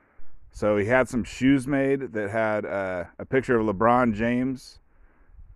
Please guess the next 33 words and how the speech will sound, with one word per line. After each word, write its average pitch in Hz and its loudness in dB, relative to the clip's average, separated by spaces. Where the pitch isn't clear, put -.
having 113 -2
a - -6
crown 123 0
put 127 2
on 123 2
his 117 -4
head 127 -2
by, 104 0
uh, 95 -4
Xi, 127 0
General, 120 2
President, 120 2
Dictator, 117 0
whatever, 110 4
Xi 120 0
of 107 -2
China. 120 -2
So 92 -6
basically, 92 -4
you 95 -8
know, 71 -12
the 82 -8
head 135 2
guy 139 6
in 127 4
China 117 2
putting 120 -2
a 110 -2
crown 127 0
on 117 0
LeBron 117 0
James's 110 0
head, 98 -2